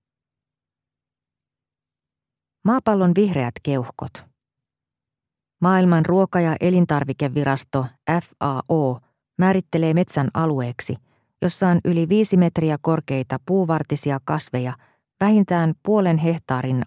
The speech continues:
alalla siten, että latvusto peittää vähintään kymmenesosan maan pinnasta. Tätä määritelmää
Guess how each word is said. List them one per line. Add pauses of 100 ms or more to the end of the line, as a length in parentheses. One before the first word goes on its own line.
alalla
siten, (560)
että
latvusto
peittää
vähintään
kymmenesosan
maan
pinnasta. (1500)
Tätä
määritelmää